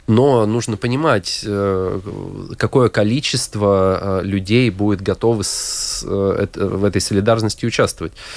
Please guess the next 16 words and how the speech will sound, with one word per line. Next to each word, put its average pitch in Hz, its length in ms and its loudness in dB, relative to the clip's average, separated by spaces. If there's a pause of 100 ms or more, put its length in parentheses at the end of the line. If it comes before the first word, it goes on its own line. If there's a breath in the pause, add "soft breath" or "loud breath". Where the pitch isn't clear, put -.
(180 loud breath)
В 104 100 2
Эстонии 151 540 4
это 107 160 -2
три-четыре 127 460 -4
процента, 123 400 2
но 98 100 -2
нужно 104 300 0
иметь 113 260 2
в 101 40 -6
виду, 107 280 -2
что - 200 -2
они 107 160 4
свою 98 240 -2
реформу 95 340 2
начали 98 380 -2
уже 92 260 -2